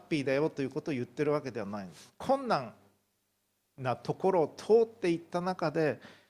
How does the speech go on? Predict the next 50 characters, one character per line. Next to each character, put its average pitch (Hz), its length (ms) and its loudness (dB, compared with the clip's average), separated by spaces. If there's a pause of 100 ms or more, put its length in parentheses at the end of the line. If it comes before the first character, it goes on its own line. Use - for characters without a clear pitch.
(240)
「神 151 260 0
様、 113 300 -2
あ 117 60 0
な 127 120 2
た 123 140 -4
は 120 160 4
私 - 340 -4
を 123 60 0
守 123 320 0
っ - 60 -12
て 123 100 -8
く 107 120 -12
だ 104 100 -6
さ 104 200 -12
い 101 40 -8
ま 101 140 -10
し - 100 -10
た」 - 140 -20 (1080)
と 127 140 -2
い 123 80 0
う 127 60 -4
こ 160 120 -6
と 156 240 2
を 113 60 0
告 127 280 -4
白 113 300 -4
を 120 220 0 (360)
し - 120 -6
て - 260 -4 (100)
い 127 120 0
る 120 100 -2
ん 90 120 -8
で - 100 -18
す。 - 160 -20 (600)
二 160 120 0
千 190 340 2
二 202 160 4
十 160 180 2
二 143 240 2
年 127 280 2 (240)
始 165 260 6
ま 180 100 6
っ 185 80 -6
た 185 100 2
ば 180 140 2
か 180 120 2
り 147 100 0
で 123 100 -4
す - 160 -12
が、 127 360 4